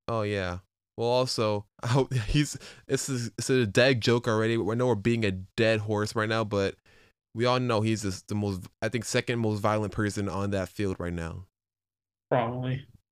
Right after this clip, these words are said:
Speaker 1: Yeah. <laughs> And we all know what we can do without a bat. Anyway.
Speaker 2: You know, this actually got me curious. What if we had, like, a bunch of actors who could actually fight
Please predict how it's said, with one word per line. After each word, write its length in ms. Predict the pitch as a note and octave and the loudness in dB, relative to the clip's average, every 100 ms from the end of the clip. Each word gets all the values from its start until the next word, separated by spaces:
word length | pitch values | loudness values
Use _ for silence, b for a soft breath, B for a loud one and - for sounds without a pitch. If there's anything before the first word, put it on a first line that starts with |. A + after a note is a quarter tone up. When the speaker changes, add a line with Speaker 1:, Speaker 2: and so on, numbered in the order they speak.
| - | -8
Speaker 1:
Yeah. 420 | G2 F#2 F2+ F2+ b b b | -4 -2 -2 -4 b b b
<laughs> 80 | D#3+ - - - B2 - B B B B B _ _ - | -4 -2 -2 -4 -6 -8 B B B B B _ _ -2
And 120 | B2+ | 2
we 60 | |
all 160 | C#3 D3 | 4 6
know 140 | D3 | 6
what 60 | C3 | 6
we 120 | B2 | 4
can 100 | B2 | 4
do 100 | A#2+ | 2
without 320 | A2 G#2 G#2 | 2 4 2
a 40 | F#2+ | 2
bat. 300 | F2+ F2 - _ _ _ | 0 -2 -4 _ _ _
Anyway. 540 | C#4 F4 G#3+ F3+ G#3 A#3+ - - _ b b b | 4 6 6 6 4 2 -6 -20 _ b b b
Speaker 2:
You 120 | D#3+ | 4
know, 120 | A3+ | 6
this 160 | G3 F3 | 6 6
actually 220 | G3+ G3+ | 4 4
got 120 | D#3+ | 4
me 80 | D#3+ | 4
curious. 400 | C#3 C#3 B2+ A2 | 4 4 4 4
What 100 | D3 | 4
if 60 | E3+ | 6
we 80 | G3+ | 4
had, 140 | E3+ | 4
like, 140 | E3+ D#3 | 4 4
a 60 | |
bunch 240 | C#3 D3+ C#3 | 4 2 2
of 100 | C#3 | 0
actors 400 | C3 C3 C#3 B2 | 0 0 0 0
who 80 | C#3 | 2
could 140 | C3+ | 0
actually 420 | C3 C3+ C#3 D3 | 0 0 2 0
fight 440 | C3+ - C3 B2+ | 0 0 0 0